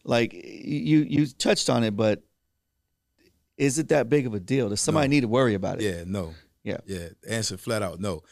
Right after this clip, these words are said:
Speaker 2: Because like you said, yes, you might have a woman-owned small business,
Speaker 1: Mm-hmm.
Speaker 2: but if I don't have a woman-owned small business and my numbers look better than yours, I win the contract.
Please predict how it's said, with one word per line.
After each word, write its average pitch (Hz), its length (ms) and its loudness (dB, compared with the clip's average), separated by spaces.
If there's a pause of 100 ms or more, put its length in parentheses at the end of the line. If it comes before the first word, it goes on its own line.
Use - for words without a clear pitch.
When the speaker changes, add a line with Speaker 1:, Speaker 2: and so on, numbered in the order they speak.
(160)
Speaker 2:
Because 113 360 -2
like 117 160 -2
you 123 80 -6
said, 113 300 -2 (1160)
yes, 117 460 -2
you 147 140 -4
might 139 300 -2
have 117 580 -2
a 98 440 -4
woman-owned 113 840 -4
small 113 380 -2
business, 90 560 -6
Speaker 1:
Mm-hmm. 101 320 -6 (200)
Speaker 2:
but 107 280 -6 (360)
if 117 200 -2
I 135 160 0
don't 131 300 0
have 135 160 2
a 110 40 -4
woman-owned 107 460 -4
small 101 320 -6
business 95 440 -8
and 101 120 -6
my 98 140 -6
numbers 107 420 -2
look 95 180 -8
better 123 240 -2
than 95 140 -8
yours, 90 380 -14 (120)
I 123 120 -8
win 107 200 -4
the - 60 -4
contract. - 640 -12